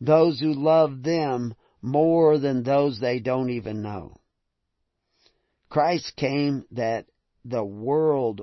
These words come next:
might be saved. Do you gather together so that the world might be saved,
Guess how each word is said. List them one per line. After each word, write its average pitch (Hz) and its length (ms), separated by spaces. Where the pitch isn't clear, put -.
might 110 380
be 107 180
saved. - 640
Do 113 80
you 127 160
gather 143 520
together 131 500
so 135 180
that 107 200
the 104 100
world 143 720
might 131 340
be 131 160
saved, 127 640